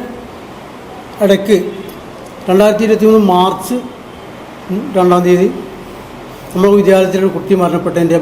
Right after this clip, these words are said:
ഭാഗമായി റെയിൽവേ അടിപ്പാത പ്രശ്നം അതിരൂക്ഷമായൊരു യാത്രാ പ്രശ്നമായിട്ട്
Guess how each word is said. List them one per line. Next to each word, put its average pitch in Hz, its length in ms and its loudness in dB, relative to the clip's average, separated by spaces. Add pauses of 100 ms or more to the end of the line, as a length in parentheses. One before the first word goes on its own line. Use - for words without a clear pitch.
ഭാഗമായി 151 380 0 (1700)
റെയിൽവേ 185 320 6
അടിപ്പാത 185 380 2 (1400)
പ്രശ്നം 165 360 -2 (1700)
അതിരൂക്ഷമായൊരു 202 1120 4 (160)
യാത്രാ 180 320 0
പ്രശ്നമായിട്ട് 185 480 0